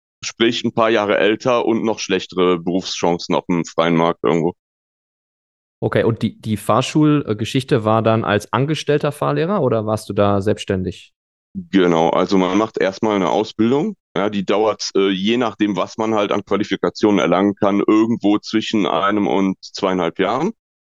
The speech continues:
Speaker 2: Mhm.
Speaker 1: Ähm, ich hab dann nachher schwerpunktmäßig Motorrad geschult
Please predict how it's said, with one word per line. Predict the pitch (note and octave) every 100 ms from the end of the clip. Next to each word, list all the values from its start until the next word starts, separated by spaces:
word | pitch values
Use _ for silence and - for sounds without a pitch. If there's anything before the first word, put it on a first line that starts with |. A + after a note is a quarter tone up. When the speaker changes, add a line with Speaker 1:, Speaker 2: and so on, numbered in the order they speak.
| _
Speaker 2:
Mhm. | A2
Speaker 1:
Ähm, | G#2 G#2+ A2 G#2+ -
ich | G2+ -
hab | A#2 -
dann | G2+ G2+ G2+ F#2
nachher | F#2+ G#2 G#2+
schwerpunktmäßig | G#2 - A2 - - F2 G2 G2+
Motorrad | F#2+ F#2 G#2 A2+ -
geschult | - - C3 D3+ D3+